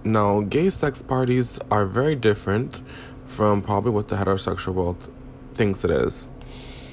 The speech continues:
To sum it all up, basically, is just, it's really honestly just Grindr. For all the gay boys listening to that out here, it's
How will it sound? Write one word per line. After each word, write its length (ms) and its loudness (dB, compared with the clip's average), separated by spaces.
To 100 2
sum 360 2
it 80 4
all 200 6
up, 400 6
basically, 560 4
is 180 2
just, 460 0
it's 180 4
really 400 4
honestly 760 2
just 280 4
Grindr. 720 4
For 160 2
all 100 6
the 80 4
gay 180 4
boys 280 2
listening 320 -2
to 140 -2
that 260 0
out 180 2
here, 400 0
it's 500 2